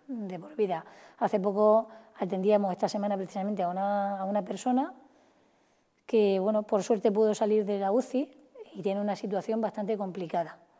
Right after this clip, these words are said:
bastante complicada a nivel de médico, muy importante, de tener que hacerle trasplantes, de tener que hacerle... Son situaciones que, que la verdad que no te puedes poner en la piel de esas personas, pero sí tenemos que ponernos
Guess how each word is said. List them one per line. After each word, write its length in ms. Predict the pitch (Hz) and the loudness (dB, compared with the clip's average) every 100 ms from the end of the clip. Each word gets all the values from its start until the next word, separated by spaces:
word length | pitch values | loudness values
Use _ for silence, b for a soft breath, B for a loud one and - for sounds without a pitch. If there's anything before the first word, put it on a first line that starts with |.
| _ - | _ -10
bastante 360 | 185 202 180 | -8 -6 -4
complicada 640 | 190 180 185 214 240 294 262 | -2 -2 2 6 6 6 2
a 40 | |
nivel 460 | 180 185 196 240 208 | 0 -2 -2 -2 -2
de 340 | 185 180 185 | -2 -4 -4
médico, 800 | 190 214 226 269 262 240 208 196 | -2 -2 0 0 2 2 0 -2
muy 180 | 190 208 | -6 -4
importante, 640 | 220 214 202 - 202 175 180 | -4 -2 -2 -2 -4 -4 -6
de 140 | 175 | -6
tener 320 | - 190 196 | -6 -6 -4
que 80 | 202 | -4
hacerle 500 | 190 208 208 208 208 B B B B B B | -4 -4 -2 -2 -4 B B B B B B
trasplantes, 720 | 196 - 226 233 233 262 262 | -6 0 2 2 2 2 4
de 120 | 208 | 0
tener 240 | 185 190 185 | -2 -4 -2
que 80 | |
hacerle... 640 | 202 202 196 214 202 185 170 | -2 -2 0 0 2 0 -2
Son 160 | 247 | -2
situaciones 560 | 220 226 220 220 233 269 | -2 0 -2 -2 -2 -2
que, 460 | 254 202 180 180 185 b b b b b - | -4 -4 -2 -6 -10 b b b b b -4
que 140 | 202 | 2
la 100 | 196 | 4
verdad 220 | 190 214 | 4 4
que 220 | 233 240 | 4 4
no 240 | 262 220 233 | 2 2 2
te 100 | 240 | 2
puedes 200 | 240 208 | 2 0
poner 260 | 226 220 | 0 0
en 80 | 220 | 0
la 100 | 190 | 0
piel 300 | 175 208 202 | 0 0 0
de 80 | 196 | -2
esas 180 | 202 208 | -4 -4
personas, 440 | 214 180 220 254 254 | -4 -4 0 0 0
pero 220 | 202 185 | -4 -4
sí 180 | - 226 | -2 0
tenemos 320 | 226 233 233 | 2 2 0
que 140 | 220 | -2
ponernos 560 | 190 196 240 240 240 | -4 -2 -2 0 0